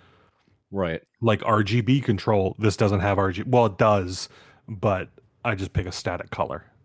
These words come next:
Speaker 2: I don't need it to
Speaker 1: Yeah.
Speaker 2: pulse on me. Actually, my, my Logitech pulses, and I need to change it.
Speaker 1: Yeah, well, our microphones both pulse too, which is kinda
Speaker 2: Yeah. Well, I, yeah, the, the pulsing, I kinda, it's slow enough that it's not distracting, but I think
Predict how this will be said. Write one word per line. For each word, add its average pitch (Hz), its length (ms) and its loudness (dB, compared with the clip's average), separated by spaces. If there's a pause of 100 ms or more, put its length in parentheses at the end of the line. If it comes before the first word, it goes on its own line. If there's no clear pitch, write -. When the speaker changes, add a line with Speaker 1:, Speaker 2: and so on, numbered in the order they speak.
(200)
Speaker 2:
I 92 120 -4
don't 90 160 -6
need 95 140 2
it 76 100 0
to 67 60 -4
Speaker 1:
Yeah. 71 140 -10
Speaker 2:
pulse - 560 -10
on 87 260 -10
me. 92 180 -12 (580)
Actually, 117 220 -2
my, 101 240 -2 (100)
my 104 200 -6
Logitech 110 520 -2
pulses, 98 480 -6
and 98 140 -8
I 95 60 -6
need 107 180 -4
to 104 40 -6
change 95 380 -12
it. 95 220 -10 (1000)
Speaker 1:
Yeah, 71 240 -8
well, 95 160 6
our 90 100 8
microphones 80 680 0
both 65 340 -8
pulse 62 340 -10
too, 67 320 -10
which 65 200 -16
is - 80 -16
kinda 67 420 -12 (180)
Speaker 2:
Yeah. 101 280 -6 (200)
Well, 165 160 -2
I, 147 260 0
yeah, 113 300 2
the, 120 140 0
the 123 120 0
pulsing, 165 420 0
I 117 80 2
kinda, 110 360 0 (840)
it's 131 200 -2
slow 110 340 -2
enough 117 240 -6
that 104 120 -6
it's - 160 -10
not 98 260 -4
distracting, 98 640 -4
but 98 160 -4
I 95 100 -4
think - 640 -6